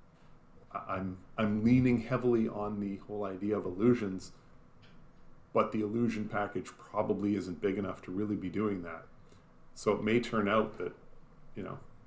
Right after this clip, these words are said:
I'm leaning on something that really isn't there. So,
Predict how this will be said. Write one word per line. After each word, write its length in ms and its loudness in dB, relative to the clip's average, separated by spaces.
I'm 160 -4
leaning 280 -2
on 100 -2
something 320 -4
that 120 -6
really 300 2
isn't 240 -4
there. 320 2
So, 440 6